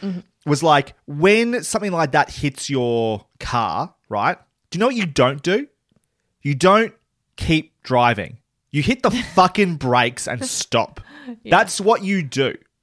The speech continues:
Speaker 1: Yeah.
Speaker 2: You don't swerve from left to right and hit the fucking bus next to you. You slam the brakes on
Speaker 1: Mm.
Speaker 2: to figure out what the fuck happened.
Speaker 1: Mm-hmm.
Speaker 2: It's like, and so it's, it's, it's really trending away from any realism.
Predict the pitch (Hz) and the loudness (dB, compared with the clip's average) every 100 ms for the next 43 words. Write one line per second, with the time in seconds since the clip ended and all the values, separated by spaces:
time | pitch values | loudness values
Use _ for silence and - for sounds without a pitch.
0 | _ 226 208 156 139 202 247 196 _ - | _ -12 -6 -2 4 6 4 0 _ -10
1 | - 165 185 190 190 190 170 165 160 - | -8 2 6 6 6 2 0 2 0 -2
2 | 139 143 143 127 - 180 - 139 147 143 | 2 4 2 0 -6 -4 -4 -2 -2 0
3 | 131 117 _ - 139 135 - 123 - 110 | -6 -8 _ -2 0 0 -2 -6 -8 -10
4 | 98 139 175 _ - - 151 190 185 - | -8 -8 -8 _ -20 -8 -2 0 -2 -6
5 | _ - - - 165 196 240 247 233 135 | _ -12 -8 -4 2 6 6 4 0 2
6 | 131 143 147 - 110 71 160 185 _ - | 2 2 0 -4 -4 -4 -8 -12 _ -14
7 | 202 175 160 - 156 165 147 135 127 123 | -14 -6 -4 -2 0 2 2 -2 -4 -4
8 | - 110 - - - - - - - 104 | -2 -6 -8 -16 -20 -20 -20 -8 -4 2
9 | 170 160 170 165 208 180 143 180 - - | 2 2 -2 0 2 2 -2 -4 -4 -4
10 | 160 - 180 233 - 226 214 190 135 123 | -4 0 2 2 0 -2 0 0 0 2
11 | 127 135 - 127 127 135 123 107 98 117 | 2 2 -2 -6 -6 -8 -8 -8 -6 -2
12 | 123 113 107 92 85 | 0 -2 -4 -8 -10